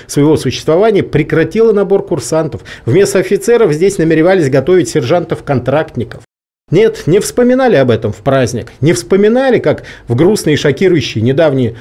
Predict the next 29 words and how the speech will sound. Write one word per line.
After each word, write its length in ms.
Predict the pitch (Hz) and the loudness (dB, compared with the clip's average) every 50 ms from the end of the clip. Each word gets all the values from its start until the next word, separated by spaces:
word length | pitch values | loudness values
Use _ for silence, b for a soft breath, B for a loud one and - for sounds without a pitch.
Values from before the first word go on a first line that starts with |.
| B B B | B B B
реформенные 640 | B 139 175 175 - 180 175 151 139 127 123 120 110 | B 0 0 2 2 2 4 4 2 2 2 2 2
времена 380 | 117 135 143 160 190 208 160 | 2 2 2 2 2 2 4
рушилась 420 | 127 156 190 - - 160 143 - - | 4 2 2 0 0 0 0 0 0
система 380 | 151 147 - - 185 170 156 | -4 -4 -2 0 0 2 2
высшего 400 | - 117 165 180 170 - 160 143 | 2 2 0 0 0 0 2 2
военного 420 | 120 131 135 151 151 156 143 139 135 | 4 4 2 2 2 2 2 0 2
образования 560 | 123 123 120 104 117 113 127 151 151 147 135 | 2 0 0 0 2 2 2 2 2 0 0
в 60 | 123 | 0
России. 340 | 131 123 117 120 - 120 113 123 | 0 0 0 -2 -4 -2 -2 0
Оно, 180 | 131 143 165 | 0 0 -2
кстати, 320 | 135 - - 160 135 113 143 | -2 -2 -2 -2 0 0 -2
до 200 | 120 117 160 165 | -2 0 0 0
вмешательства 680 | 143 127 165 165 156 - 170 151 147 143 131 - - 143 | 2 2 0 0 0 0 -2 -2 -2 -4 -8 -4 -4 -2
бывшего 480 | 135 147 156 135 - - 156 135 B B B B B B | 0 0 0 -2 0 0 -2 -2 B B B B B B
министра 440 | 143 147 156 156 156 143 - 160 156 | 0 2 2 2 2 0 0 0 0
обороны 340 | 143 147 151 156 151 147 135 | 2 2 2 2 2 0 0
Сердюкова 680 | - - 143 131 127 143 131 - 185 190 175 127 B B B B B | 0 -2 -2 0 0 -2 0 2 2 2 2 2 B B B B B
считалось 440 | - - 151 135 - 165 156 151 - | -8 -6 -4 -2 0 0 0 0 0
лучшим 360 | 165 160 160 - - 175 151 | 0 0 0 0 0 0 0
в 120 | 117 110 127 | 2 2 2
мире. 360 | 156 165 160 135 107 98 - B B B B B | 2 2 2 2 0 -4 -6 B B B B B
Так 200 | B 165 165 165 | B -4 -2 -2
называемые 420 | 180 139 139 185 175 170 170 151 147 | 0 0 2 2 2 4 4 4 2
реформаторы 640 | 156 123 - 170 165 175 185 202 202 202 175 156 156 | 2 2 0 0 0 0 0 0 0 0 0 0 0
успешно 560 | - 165 - - - 196 185 185 - 170 151 | -2 -4 -6 -4 -2 0 0 0 0 -2 -4
осваивали 840 | - - 180 160 - - 165 180 180 170 156 151 143 143 131 135 - | -2 0 -2 -2 -2 -2 0 0 2 4 4 4 4 4 2 2 2
миллиарды 580 | 165 143 147 147 151 151 151 147 135 123 135 | 2 2 2 2 2 2 2 2 0 0 -2
бюджетных 600 | 123 123 139 127 117 139 139 - - 139 127 - - | -2 -2 -2 -2 0 -2 -2 -2 -2 -4 -6 -4 -2
рублей, 360 | 131 135 147 185 202 196 | -2 -2 0 2 2 0